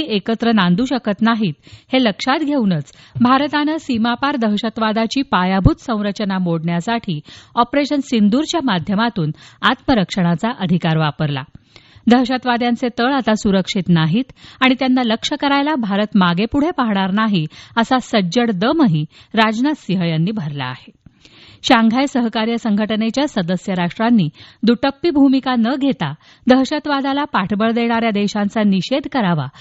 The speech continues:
असं आवाहनही राजनाथ सिंह यांनी केलं आहे. भारतीय संविधानाच्या प्रस्तावनेतील समाजवादी आणि धर्मनिरपेक्ष हे शब्द आणीबाणीच्या काळात समाविष्ट करण्यात आले होते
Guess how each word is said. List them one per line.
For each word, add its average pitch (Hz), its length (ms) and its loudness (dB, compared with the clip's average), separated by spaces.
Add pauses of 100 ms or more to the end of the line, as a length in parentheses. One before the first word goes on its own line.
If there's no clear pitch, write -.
(200)
असं 240 200 2
आवाहनही 185 800 -2 (320)
राजनाथ 226 420 2
सिंह 180 280 -4
यांनी 160 260 0
केलं 160 300 -4
आहे. 127 400 -12 (1200)
भारतीय 339 480 2
संविधानाच्या 311 760 2
प्रस्तावनेतील 262 800 0
समाजवादी 220 840 0
आणि 214 180 -2
धर्मनिरपेक्ष 233 840 -4
हे 233 200 -2
शब्द 214 340 -4 (460)
आणीबाणीच्या 302 640 2
काळात 196 380 -2
समाविष्ट 226 540 -2
करण्यात 180 420 -2
आले 147 240 -2
होते 151 300 -8